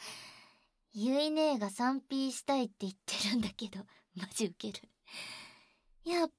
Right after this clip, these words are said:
ぱゆい姉はゆい姉だね。ほんと最低。今更お兄さんのおちんちん欲しがっちゃってるんだ。ね、お兄さんはどうしたいの？ゆい姉と私と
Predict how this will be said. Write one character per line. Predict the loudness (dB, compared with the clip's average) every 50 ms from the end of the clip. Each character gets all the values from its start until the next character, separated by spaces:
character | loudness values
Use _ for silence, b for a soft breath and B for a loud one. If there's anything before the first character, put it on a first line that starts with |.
| _ _ _ _
ぱ | 0 2
ゆ | 2 4 4 4 4
い | 4 4 4
姉 | 4 4 4 6 6 6
は | 4 4
ゆ | 4 4 4 4 4
い | 4
姉 | 4 4 2 2 2
だ | 2 2 4
ね。 | 4 4 4 4 4 2 2 B B B B B B B _
ほ | -4 -2
ん | -2 -2 -4 -8 _ _
と | -2 -2
最 | 0 2 2 2 0 -2 -6 _ _
低。 | 2 4 4 6 6 4 2 0 -2 B B B B B B B B B B B B B _ _ _ _
今 | 0 2 4 4 4 4 2
更 | 4 2 4 4 4 4
お | 6 4
兄 | 4 4 4 2 2 2
さ | 2 2 2
ん | 2
の | 0 -2
お | -4
ち | -6 -4 -2 -2
ん | -2 -2
ち | -4 -8
ん | -10 -10 -10 -10
欲 | -10 -6
し | -2 -2 0
が | 0 0
っ | -4
ち | -2 -4 -4
ゃ | -4
っ |
て | -2 -2 0 0
る | 0 0
ん | 0 -4
だ。 | -6 -8 -12 -16 _ _ _ _ _ _ _ _ _ _ _ _ _ _ _ _ _ _ _ _ -2
ね、 | -2 -2 -2 -2 b b b b b b b b b b _ _ _ _ _
お | 4 6
兄 | 6 6 4 2
さ | 2 2 2 4
ん |
は | 4 2
ど | 2 2
う | 2 0
し | 0 -2
た | -6 -6
い | -6
の？ | -6 -4 -2 0 0 -2 -2 -6 _ _ _ _ _ _ _ _ _ _ _ _ _ _ 0
ゆ | 2 4 4
い | 4 4 2
姉 | 2 2 2 2 2 0
と | 0 -4 -4
私 | -4 -4 -4 -4 -4 -4 -6
と | -6 -2 0 0 0 -2